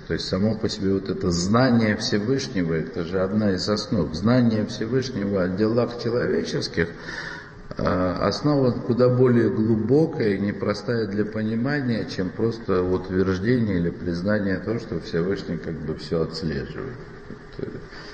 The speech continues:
есть более серьёзные вещи. Но в общем и целом, как видите, да, то есть все три, три вида отрицания этих, это есть отрицание трёх основ, и,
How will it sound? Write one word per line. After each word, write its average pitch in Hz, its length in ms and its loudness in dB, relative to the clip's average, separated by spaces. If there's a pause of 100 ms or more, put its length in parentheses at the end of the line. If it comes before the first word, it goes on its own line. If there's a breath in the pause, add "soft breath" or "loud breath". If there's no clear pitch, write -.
(200 loud breath)
есть 95 200 6
более 101 340 8
серьёзные 90 720 4
вещи. 73 320 0
Но 107 180 6
в 185 120 6
общем 190 360 4
и 175 40 2
целом, 160 440 2
как 113 260 -2
видите, 87 440 -2
да, 113 160 -4
то 92 180 -8
есть 82 120 -10
все 110 240 0
три, 113 520 0 (680 loud breath)
три 170 240 4
вида 143 480 4
отрицания 127 720 2
этих, - 400 -2
это 117 200 0
есть 120 340 0 (280)
отрицание 135 840 0
трёх 131 440 -2
основ, 92 580 -2 (1400)
и, 98 540 0